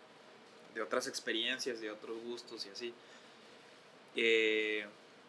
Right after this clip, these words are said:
también en esos años, eh, fueron cambios de, geográficos,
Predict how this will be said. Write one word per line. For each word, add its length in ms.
también 640
en 180
esos 320
años, 460
eh, 280
fueron 540
cambios 800
de, 300
geográficos, 1040